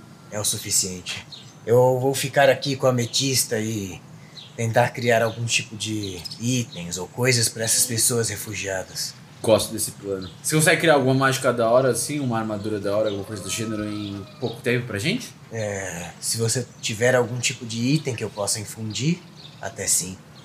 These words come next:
Speaker 1: Mas agora eu não tenho nada.
Speaker 2: É, essa casa aqui deve ter alguma coisa legal. Você quer dar uma vasculhada aí, ver o que você acha? Eu também quero dar uma vasculhada aqui, ver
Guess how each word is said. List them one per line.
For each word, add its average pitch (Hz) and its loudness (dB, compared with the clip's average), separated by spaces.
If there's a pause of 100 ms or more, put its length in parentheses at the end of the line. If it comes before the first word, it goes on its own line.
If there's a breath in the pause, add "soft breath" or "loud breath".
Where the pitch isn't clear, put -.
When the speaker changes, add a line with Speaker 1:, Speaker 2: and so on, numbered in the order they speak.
(240)
Speaker 1:
Mas 82 -2
agora 107 -2
eu 117 -4
não 98 -8
tenho 90 -16
nada. 85 -12 (580)
Speaker 2:
É, 403 6
essa 175 4
casa 180 4
aqui 165 -2
deve 160 0
ter 180 2
alguma 165 -2
coisa 165 -4
legal. 151 6
Você 127 0
quer 135 0
dar 123 -2
uma 123 -2
vasculhada 113 -2
aí, 156 2
ver 117 -8
o - -8
que 107 -10
você 123 0
acha? 120 -4
Eu 117 -14
também 139 -6
quero 127 -4
dar 113 -6
uma 110 -6
vasculhada 110 -4
aqui, 107 -8
ver 107 -8